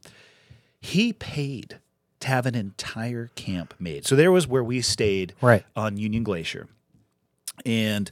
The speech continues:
Speaker 1: there was people going out to, like, Mount Vincent. Uh, like, Alex, uh, Honnold was out there doing some ascents up there. There was a guy out there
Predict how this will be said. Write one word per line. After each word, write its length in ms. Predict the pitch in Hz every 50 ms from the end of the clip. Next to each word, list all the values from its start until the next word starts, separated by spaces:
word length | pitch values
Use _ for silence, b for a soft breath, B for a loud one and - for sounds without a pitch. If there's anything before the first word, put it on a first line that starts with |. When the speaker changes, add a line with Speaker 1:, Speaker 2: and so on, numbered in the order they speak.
| b b b b b b b b b b b b b b b b b _ _
Speaker 1:
there 120 | - 127 123
was 100 | 120 -
people 280 | - 139 127 - 127 113
going 160 | 113 110 107
out 140 | 104 98 -
to, 80 | - 101
like, 160 | 87 92 -
Mount 200 | 98 92 95 113
Vincent. 540 | 101 113 123 120 - - 120 113 117 120 - -
Uh, 240 | 104 98 92 95 92
like, 200 | 95 90 95 - -
Alex, 460 | - 113 107 107 - - - - - - -
uh, 180 | - 127 123 92
Honnold 340 | - - 123 120 117 113
was 120 | 110 113 110
out 140 | 110 104 104
there 180 | - 113 107 107
doing 300 | 98 110 104 104 101 98
some 400 | - - 110 104 101 101 104 - -
ascents 460 | 104 101 - - 110 101 101 - -
up 100 | 104 -
there. 260 | - 104 101 98 98 - - b b b b b b b b b b b b b b b b _ _ _ _ _ _ _ _ _ _ _ _ _ _ -
There 120 | 127 139
was 140 | 139 139 123
a 60 | 127
guy 240 | 117 143 156 190 185
out 160 | 165 127 104
there 360 | 101 104 101 95 95 101 104